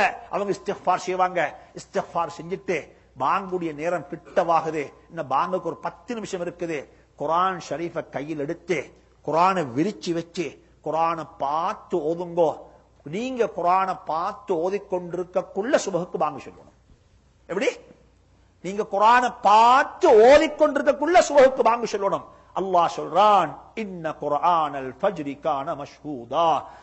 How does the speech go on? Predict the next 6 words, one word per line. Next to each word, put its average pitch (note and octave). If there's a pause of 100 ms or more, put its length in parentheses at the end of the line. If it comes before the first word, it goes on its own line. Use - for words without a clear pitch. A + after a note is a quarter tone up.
(140)
சுபஹுடைய B3+
நேரத்தில் A#3
ஓதப்படக்கூடிய A3 (100)
குர்ஆனுக்கு C4 (460)
மலக்குமார்கள் C#4
குறிப்பாக C4